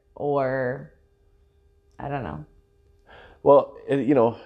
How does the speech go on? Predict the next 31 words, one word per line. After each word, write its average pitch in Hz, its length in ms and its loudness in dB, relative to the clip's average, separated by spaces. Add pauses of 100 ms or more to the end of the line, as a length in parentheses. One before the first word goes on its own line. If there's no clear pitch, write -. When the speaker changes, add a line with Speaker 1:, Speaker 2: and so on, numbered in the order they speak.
(600)
Speaker 2:
it's - 160 -8
easy 208 180 0
to 123 60 2
be 113 120 0
particular 98 600 0
when 98 160 0
I 98 100 4
only 98 220 2 (160)
own 101 400 0 (400)
four 98 340 2
things 98 320 -4
that 95 100 -4
I 92 100 0
wear. 98 340 -2 (640)
<laughs> - 680 -6
Speaker 1:
Yeah, 143 380 -2
that's - 260 -10
true. - 80 -10
Speaker 2:
So 170 180 10
I 170 120 4
can 226 160 -2
see 190 120 0
Speaker 1:
No. 190 120 8
Speaker 2:
how 180 60 12
that 151 180 4
comes 135 180 0
across 117 260 0
particular. 214 380 -4
Speaker 1:
You 220 140 -2
only 196 240 -4
wear 170 680 0